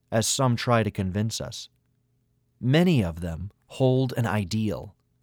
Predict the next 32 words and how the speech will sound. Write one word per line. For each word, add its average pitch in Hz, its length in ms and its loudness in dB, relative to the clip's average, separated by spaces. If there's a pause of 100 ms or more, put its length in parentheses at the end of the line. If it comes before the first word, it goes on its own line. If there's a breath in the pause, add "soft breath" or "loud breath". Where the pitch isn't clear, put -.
(320 soft breath)
For 113 120 2
many 123 260 4
others, 147 540 2
it 147 100 0
would 143 120 -2
be 143 140 0
enough 143 360 0
to - 200 -6
offer 117 340 2
them 87 220 -2
one. 78 320 -8 (840)
There 135 220 0
are 151 120 2
boundless 156 760 2
examples 131 720 -2
of 110 100 0
movements 113 600 0
that 120 120 2
have 120 100 0
successfully 165 680 -4
appealed 135 500 -2
to 127 100 -4
their 120 160 2
generosity. 123 800 -2 (880)
Those 135 320 4
monasteries 135 800 2
faithful 139 480 -2
to 123 140 0
tradition 117 600 0
are 107 120 -2
drawing 101 640 0
them, 82 240 -8